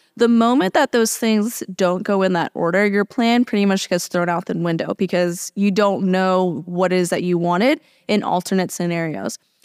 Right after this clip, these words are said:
And so something that I think is really cool to do is to do a birth path. And it's almost like this decision map where you're exploring the different avenues or paths that your birth can possibly take.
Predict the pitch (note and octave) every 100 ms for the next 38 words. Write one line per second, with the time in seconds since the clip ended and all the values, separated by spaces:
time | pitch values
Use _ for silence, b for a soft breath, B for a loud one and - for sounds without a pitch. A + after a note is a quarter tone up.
0 | b b G#3+ A#3 A3+ C4+ D4+ D#4+ D4+ C#4+
1 | A3+ G#3+ F#3+ F#3 F3+ - F3 E3+ F3+ A3+
2 | C4+ G#3+ G3+ F#3+ F#3+ F3+ F3 E3+ E3+ F3
3 | - - - - G3+ G3 G3+ A#3 A#3+ C4
4 | C#4+ - C4+ - G3 - F3+ F#3 G3+ A3+
5 | A#3 B3+ C4 G3 F#3 F3+ - b b b
6 | G#3+ G3+ G3+ - A#3 A#3 A#3+ A#3 G3 G3
7 | - G3+ F#3+ - F3+ F#3 F#3+ G3 F#3+ F#3+
8 | - F3 - - F3 F3 G#3 C#4 E4 A3
9 | F#3+ F#3 F3 F3 F3+ - F#3+ - E3+ F3
10 | F3+ F3 E3 - - -